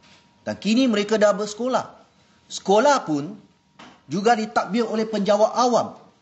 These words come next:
Keselamatan kita, polis, bomba dan sebagainya, kehidupan kita memang berkait rapat dengan penjawat awam. Dan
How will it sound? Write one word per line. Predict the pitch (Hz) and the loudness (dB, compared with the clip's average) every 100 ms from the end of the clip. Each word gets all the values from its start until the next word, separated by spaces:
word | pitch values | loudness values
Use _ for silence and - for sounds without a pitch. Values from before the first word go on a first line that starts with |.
| _ _ _ - | _ _ _ -6
Keselamatan | 208 208 - 226 233 233 226 233 | -2 0 2 2 2 0 0 -2
kita, | 226 269 160 104 - _ _ - | -4 -6 -6 -6 -12 _ _ -4
polis, | 254 262 254 - - | 0 2 0 -4 -10
bomba | 120 135 254 262 233 | -8 -4 -2 0 0
dan | 196 214 | 0 -2
sebagainya, | 175 240 233 254 202 - - - - | 0 2 2 2 0 -6 -10 -18 -4
kehidupan | 196 185 214 233 254 247 | -2 -2 -4 0 0 0
kita | 247 - 254 262 247 - | -4 -4 -2 -2 -6 -10
memang | 147 202 208 220 196 | -6 -4 -2 -2 -4
berkait | - 202 170 | -4 -2 -2
rapat | 175 - 175 | -4 -6 -6
dengan | 151 160 | -4 -6
penjawat | - 135 135 - | -4 -2 -2 -2
awam. | 120 117 - - | -2 -4 -6 -14
Dan | 113 156 202 226 | -4 2 2 2